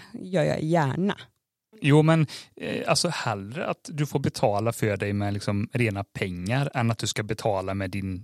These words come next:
Speaker 2: data eller din tid. Eh, så är det, tänker jag i alla fall.
Speaker 1: Jag tycker det är fantastiskt med såna typer av tjänster som Patreon till exempel, där man kan stötta skapare som skapar podcasts eller ha, eh,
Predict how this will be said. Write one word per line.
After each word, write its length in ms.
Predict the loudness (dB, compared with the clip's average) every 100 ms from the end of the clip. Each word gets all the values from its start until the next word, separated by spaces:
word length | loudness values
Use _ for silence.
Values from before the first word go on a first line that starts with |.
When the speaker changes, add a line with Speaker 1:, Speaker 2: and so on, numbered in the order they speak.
| -6 2
Speaker 2:
data 580 | 2 2 -6 -8 -2 0
eller 220 | 0 -2
din 280 | -2 -2 -4
tid. 500 | -4 -4 -4 -8 -8 -4
Eh, 140 | 0
så 240 | 4 6 6
är 120 | 4
det, 200 | 0 -2 -4
tänker 260 | -4 -2 0
jag 120 | 0
i 40 |
alla 100 | 0
fall. 160 | -2 -8 _ _
Speaker 1:
Jag 180 | 4 4
tycker 240 | 2 6
det 80 | 6
är 40 |
fantastiskt 520 | 4 2 2 0 0 2
med 140 | 4
såna 320 | 4 2 0
typer 260 | 0 0 0
av 80 | 2
tjänster 340 | 0 0 0
som 160 | 0 2
Patreon 680 | 2 2 0 2 4 4 2
till 100 | -2
exempel, 360 | 0 -2 0
där 60 | 0
man 100 | 0
kan 100 | 0
stötta 360 | -2 -4 -4 -2
skapare 540 | 4 4 4 0 0
som 140 | 0
skapar 460 | 2 0 0 0 0 -2 -12 -18 -4
podcasts 1080 | 0 0 -2 -6 2 6 6 4 0 -2
eller 420 | 0 4 6 4 2
ha, 160 | 0
eh, 200 | -2 -2